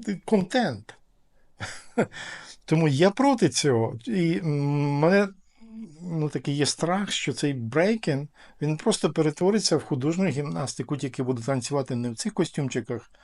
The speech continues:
а просто встане в джинсах чи там футболках. І все. І, а, якраз те, що є в брейкдансингу, брейкдансі,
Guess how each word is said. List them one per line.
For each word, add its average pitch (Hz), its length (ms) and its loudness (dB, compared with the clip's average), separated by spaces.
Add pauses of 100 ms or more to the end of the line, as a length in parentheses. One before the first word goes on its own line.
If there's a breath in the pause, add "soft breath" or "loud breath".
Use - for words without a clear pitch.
(260 soft breath)
а 262 60 -6
просто 254 300 0
встане 220 400 2
в 151 40 0
джинсах 165 440 0
чи - 140 -6
там 139 160 -4
футболках. 156 680 -6 (500 soft breath)
І - 100 -20
все. 269 340 -2 (1400)
І, 147 480 2 (240)
а, 160 260 -2
якраз 156 360 0
те, 180 220 2
що - 220 2
є 185 180 4
в 170 60 2
брейкдансингу, 147 1300 0 (560 loud breath)
брейкдансі, 127 840 -2